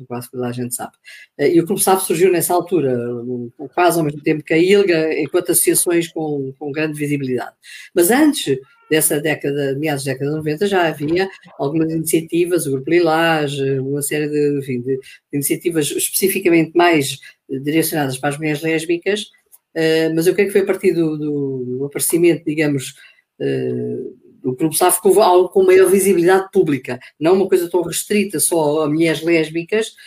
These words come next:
que de alguma forma comunicavam entre si e faziam ali alguma rede de contactos, mas, isso é, mas um, um movimento com expressão pública e que teve diretamente envolvido, por exemplo, na organização das primeiras marchas de orgulho e por aí fora.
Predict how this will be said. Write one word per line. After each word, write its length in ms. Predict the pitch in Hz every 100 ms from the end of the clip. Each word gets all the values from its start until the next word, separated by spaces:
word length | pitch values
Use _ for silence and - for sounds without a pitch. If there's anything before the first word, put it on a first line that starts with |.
| - _ -
que 300 | 170 160 147
de 80 |
alguma 220 | 156 156 156
forma 200 | 165 156
comunicavam 460 | 165 160 160 156
entre 180 | 156 151
si 460 | - - 175 156 - - -
e 80 | 127
faziam 480 | - 131 151 147 143
ali 100 | 156
alguma 300 | 147 151 147
rede 500 | - 175 160 131 127
de 60 |
contactos, 760 | - 147 147 170 175 - 202 208 - - _
mas, 180 | 175 170
isso 360 | 175 175 180 190
é, 20 |
mas 240 | 160 160
um, 80 | 165
um 280 | 170 170 170
movimento 440 | 160 170 190 196
com 100 | -
expressão 520 | 185 - - 196 185 170
pública 520 | 175 170 175 202 208 -
e 100 | -
que 60 | -
teve 360 | 208 208 175 151
diretamente 560 | 160 180 190 185 185
envolvido, 480 | 180 160 151 190 165
por 100 | 139
exemplo, 200 | 156 175
na 60 | 156
organização 460 | 139 147 147 170
das 140 | 160 151
primeiras 380 | 165 160 151 147
marchas 340 | 156 151 143
de 60 | 143
orgulho 500 | 131 165 208 190 190 - _ -
e 240 | 139 135
por 100 | 135
aí 80 | 151
fora. 280 | - -